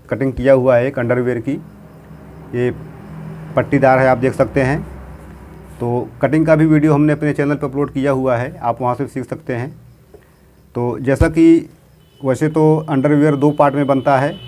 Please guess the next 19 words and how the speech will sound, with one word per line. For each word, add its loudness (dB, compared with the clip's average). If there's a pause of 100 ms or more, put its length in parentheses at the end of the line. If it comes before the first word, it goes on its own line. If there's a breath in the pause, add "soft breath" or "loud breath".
(1200)
तो 0 (120)
इसमें -2
अगर 4
आपको 2
side 0
pocket 2
लगाना 2
है 2
तो -2
आपको -2
इसमें, -2
अ, -2 (400)
चार 0
part 2
करना -6
पड़ेगा। -10 (960 soft breath)
तो -6
सबसे -4
पहले 2